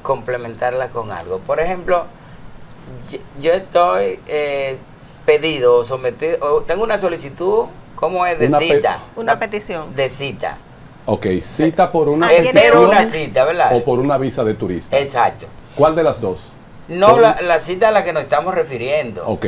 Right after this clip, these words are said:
Speaker 2: muy bien.
Speaker 1: Muy bien.
Speaker 2: Por una petición.
Speaker 1: Por una petición. Entonces,
Speaker 2: Correcto.
Speaker 1: ¿qué pasa? Si es a un tiempo, naturalmente,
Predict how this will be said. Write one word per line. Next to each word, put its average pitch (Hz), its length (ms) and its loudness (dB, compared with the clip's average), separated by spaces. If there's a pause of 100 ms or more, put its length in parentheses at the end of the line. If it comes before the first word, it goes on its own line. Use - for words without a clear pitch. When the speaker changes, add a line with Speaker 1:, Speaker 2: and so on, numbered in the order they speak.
(120)
Speaker 2:
muy 101 180 2
bien. 85 240 -2
Speaker 1:
Muy 165 160 -2
bien. 139 200 -4
Speaker 2:
Por 120 140 4
una 123 160 -2
petición. 101 520 -2
Speaker 1:
Por 156 180 4
una 180 180 0
petición. 110 520 0 (100)
Entonces, 190 440 -2
Speaker 2:
Correcto. - 60 -12
Speaker 1:
¿qué 185 140 -4
pasa? 117 460 -4 (1300)
Si 175 340 -6
es 196 200 2
a 233 100 2
un 220 140 -2
tiempo, 175 680 -4
naturalmente, 160 760 -4